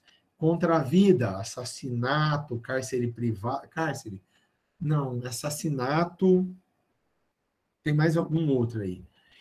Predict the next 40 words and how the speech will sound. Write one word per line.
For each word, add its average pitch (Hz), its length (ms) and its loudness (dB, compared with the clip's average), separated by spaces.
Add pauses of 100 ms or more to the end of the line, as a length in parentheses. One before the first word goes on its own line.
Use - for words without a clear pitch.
Esses 165 480 4
aí 135 400 6
não 117 300 0
prescreve. 151 1120 -2 (560)
Você - 180 0
continua 120 480 -4
com 139 180 -2
o 151 60 2
direito. 196 640 4 (920)
Tá? 123 260 -2
Por 247 260 2
quê? 135 300 0 (380)
Entende-se 117 420 -4
que - 80 -14
você 170 80 0
precisa 104 340 -6
de 80 280 -14 (300)
formular 107 460 -6
provas, 135 840 2
formular 98 320 -8
um 101 40 -6
monte 110 180 -4
de 160 60 -4
coisa. 151 600 2 (240)
Lembra 143 320 0
que 131 100 -2
eu 123 60 0
já 120 100 -2
falei 113 300 -2
em 113 80 2
aula 107 220 -4
pra - 120 -14
vocês? 135 720 -2 (240)
É 131 80 -4
muito 151 340 0
difícil 139 640 -4
eu 123 120 0
provar 127 420 -2
o 147 160 2
não. 143 680 0